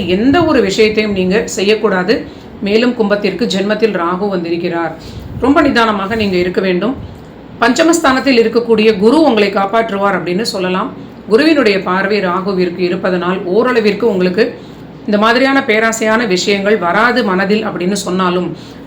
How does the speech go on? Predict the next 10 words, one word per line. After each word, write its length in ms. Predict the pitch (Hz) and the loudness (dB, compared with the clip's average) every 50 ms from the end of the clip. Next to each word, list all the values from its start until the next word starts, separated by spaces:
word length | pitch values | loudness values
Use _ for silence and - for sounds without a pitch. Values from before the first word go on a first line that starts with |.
| - 185 | -2 2
பாதக 360 | 208 254 294 285 349 339 320 285 | 2 4 4 2 2 2 4 4
வீட்டையுமே 480 | 277 277 285 277 254 262 262 269 285 285 285 240 | 2 2 2 2 0 2 4 4 4 4 2 0
அந்த 140 | 202 185 185 180 185 | 0 0 0 0 2
குரு 160 | 202 220 233 233 214 | 2 2 2 2 2
பார்ப்பதனால் 680 | 180 185 202 190 - 214 180 180 180 175 175 175 165 156 156 - - - - - - - - - - - - - - - 190 208 | 0 0 0 0 0 0 0 0 0 0 0 0 -2 -2 -6 -8 -12 -16 -18 -18 -20 -20 -20 -20 -20 -20 -20 -16 -8 -2 0 2
ஓரளவிற்கு 480 | 269 285 285 269 233 226 208 - 240 226 190 | 4 4 4 4 4 4 2 2 2 2 2
அளவான 320 | 180 180 185 196 202 220 220 196 | 2 0 0 0 0 0 0 -2
தைரியம் 380 | 190 180 185 185 196 196 190 175 | -2 -2 0 0 0 -2 -2 -4
மட்டுமே 280 | 160 - - 180 202 208 190 180 | -4 -4 -4 -2 -2 -2 -2 -2
உதவும். 300 | 175 175 170 185 220 | -4 -2 -2 -2 -4